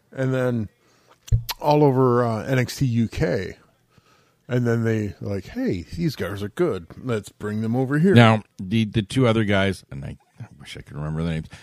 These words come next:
Speaker 2: They, uh, did they work with Walter back over there at all?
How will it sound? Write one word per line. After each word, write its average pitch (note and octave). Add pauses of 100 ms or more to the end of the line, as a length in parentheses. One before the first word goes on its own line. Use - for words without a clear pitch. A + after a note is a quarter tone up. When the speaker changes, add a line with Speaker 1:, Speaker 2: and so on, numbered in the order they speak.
(140)
Speaker 2:
They, B2+
uh, G2 (320)
did A2
they C#3
work D3
with C3+
Walter A#2 (260)
back A#2 (320)
over A#2+
there B2
at B2
all? C3+